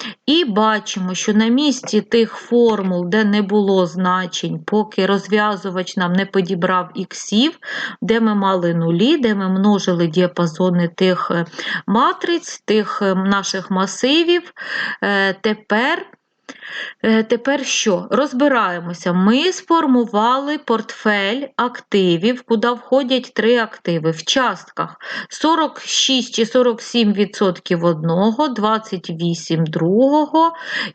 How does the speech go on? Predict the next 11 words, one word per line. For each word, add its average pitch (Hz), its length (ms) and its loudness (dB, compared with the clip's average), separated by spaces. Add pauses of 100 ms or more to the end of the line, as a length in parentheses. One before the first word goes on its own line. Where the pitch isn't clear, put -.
(120)
і 294 280 2 (120)
двадцять 214 880 -2 (300)
п'ять 269 560 -2
майже 233 360 0
третього. 165 720 -4
В - 60 -8
сумі, 320 800 2
безумовно, 214 840 0
вони 190 280 0
дорівнюють 185 760 0
одиниці. 190 840 0